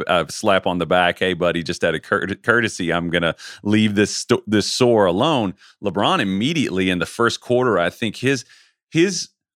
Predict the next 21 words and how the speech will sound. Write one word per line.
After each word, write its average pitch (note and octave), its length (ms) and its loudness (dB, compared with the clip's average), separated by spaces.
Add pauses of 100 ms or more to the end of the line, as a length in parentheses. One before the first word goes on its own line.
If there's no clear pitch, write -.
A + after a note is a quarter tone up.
high C3+ 400 2
in C#3+ 160 0
the F#2+ 80 0
playoffs A#2+ 560 0
for G2 120 -2
post-ups A#2+ 640 -2
was, F#2 160 -4
like, D#2+ 180 -2
nine, F2 600 0
I'm B2+ 120 -2
pretty C3+ 200 -2
sure. C#3+ 240 0
And C3+ 80 0
in A2 100 2
the F2+ 100 2
first C3 540 0
quarter, A#2 400 2
he F#2+ 240 -2
had E2 180 0
four A2 460 0
post-ups, F2 680 -2